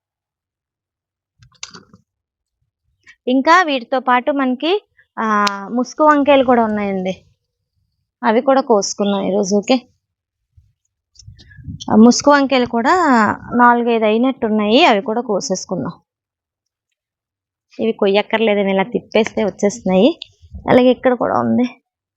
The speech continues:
ఏదో ఒక ఫ్రూట్ తెంపుకున్నట్టే మనం. ఇదిగోండి, ఎంత బాగున్నాయి కదా,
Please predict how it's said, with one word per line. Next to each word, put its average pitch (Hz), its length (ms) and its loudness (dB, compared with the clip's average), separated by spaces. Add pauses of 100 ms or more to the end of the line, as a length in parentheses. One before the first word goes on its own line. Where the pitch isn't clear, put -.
(2000)
ఏదో 208 260 2
ఒక 247 120 -2
ఫ్రూట్ 220 400 -4
తెంపుకున్నట్టే 226 600 0
మనం. 190 240 -2 (4000)
ఇదిగోండి, 233 640 0 (1900)
ఎంత 226 360 2
బాగున్నాయి 208 560 0
కదా, 233 320 0